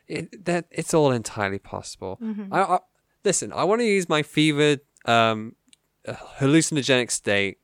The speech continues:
Speaker 1: for something worthwhile, something at least entertaining for these fine, fine listeners. Jade?
Speaker 2: Yes?
Speaker 1: I hear you have a generator for us. What, what do you got?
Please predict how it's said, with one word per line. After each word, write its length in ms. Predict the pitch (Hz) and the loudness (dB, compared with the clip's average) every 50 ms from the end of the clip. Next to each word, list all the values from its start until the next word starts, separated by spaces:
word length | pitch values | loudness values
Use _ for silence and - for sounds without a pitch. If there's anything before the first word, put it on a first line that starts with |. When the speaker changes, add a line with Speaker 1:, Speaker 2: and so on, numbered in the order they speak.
| _ _ _ _ | _ _ _ _
Speaker 1:
for 180 | - - 120 113 | -12 -6 -6 -4
something 540 | - - 135 131 123 - 123 117 117 120 - _ _ _ _ _ _ - | 0 0 -2 -2 0 0 0 0 0 -4 -8 _ _ _ _ _ _ -6
worthwhile, 760 | 107 107 113 113 113 - - - 101 95 90 90 90 90 90 | 0 2 4 4 4 2 -2 -4 -2 0 2 2 2 0 -2
something 360 | - - 131 123 127 127 120 | -4 -4 -4 -2 -2 -4 -2
at 140 | 107 110 104 | -2 0 2
least 220 | 113 135 131 - - | 2 2 0 0 -2
entertaining 840 | - 107 104 104 - 101 - - - 101 98 92 82 85 - 85 90 - | -2 -4 -4 -4 -6 -8 -8 -4 -2 -2 0 -2 -4 -8 -12 -16 -16 -12
for 220 | - - 98 87 | -6 -4 -4 -4
these 380 | 82 90 87 85 82 - - - _ | -4 -6 -8 -8 -10 -12 -14 -14 _
fine, 420 | - 104 92 87 90 90 92 87 _ | -4 -4 -4 -4 -4 -8 -12 -10 _
fine 240 | - 104 92 87 92 | -2 -2 -2 -2 -4
listeners. 440 | 90 85 - - 101 95 98 - - | -10 -10 -10 -10 -8 -8 -8 -8 -4
Jade? 420 | - 170 180 190 202 220 254 302 - - | 2 4 6 8 8 6 4 2 -2 -6
Speaker 2:
Yes? 400 | 240 214 185 185 262 - - _ _ _ _ - | -10 -10 -8 -10 -12 -14 -16 _ _ _ _ 0
Speaker 1:
I 100 | 120 120 113 | 0 0 0
hear 240 | - - 156 165 165 | 2 4 6 6 6
you 140 | 170 165 151 | 6 2 0
have 420 | - - 123 117 110 110 110 - - - | -2 0 0 2 2 0 -2 -6 -6 -2
a 400 | 110 101 98 95 92 92 90 90 _ _ _ _ _ _ - | 0 0 2 2 0 -2 -4 -6 _ _ _ _ _ _ 2
generator 360 | - 175 120 90 85 - - | 4 4 4 2 0 -8 -12
for 160 | - - - - | -14 -14 -12 -12
us. 140 | - - - - | -14 -12 -6 0
What, 220 | 147 151 156 - - | 0 0 0 0 0
what 120 | 196 185 170 | 0 2 2
do 40 | |
you 40 | 135 | 2
got? 260 | - - 73 60 - | 0 -4 -10 -12 -14